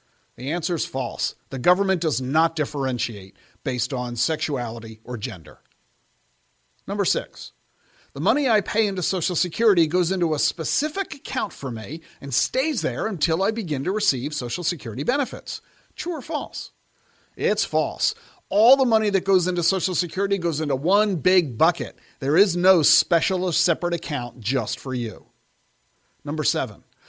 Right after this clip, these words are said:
under current law, Social Security benefits could be reduced twenty percent or more for everybody within ten years. Is that true or false? It's true.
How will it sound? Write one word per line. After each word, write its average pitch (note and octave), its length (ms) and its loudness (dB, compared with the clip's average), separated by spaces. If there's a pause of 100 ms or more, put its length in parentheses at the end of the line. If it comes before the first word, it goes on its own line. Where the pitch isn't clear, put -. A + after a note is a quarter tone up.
(240)
under A#3+ 240 2
current G3 360 0
law, D3 320 6
Social B3 420 4
Security G3+ 420 2
benefits E3 540 0
could G3+ 180 0
be G3+ 100 0
reduced G3 680 0 (160)
twenty D#4+ 320 -4
percent B3+ 320 -2
or E3+ 80 0
more F3+ 400 2 (120)
for A#3+ 300 -2 (100)
everybody E3 720 2 (300)
within E3+ 320 2
ten D#3+ 280 -2
years. C#3 540 -4
Is - 60 -8
that D4 160 -4
true C#4 200 -6
or C#4 100 -2
false? - 540 -4 (800)
It's G#3 340 0
true. D#3+ 600 -2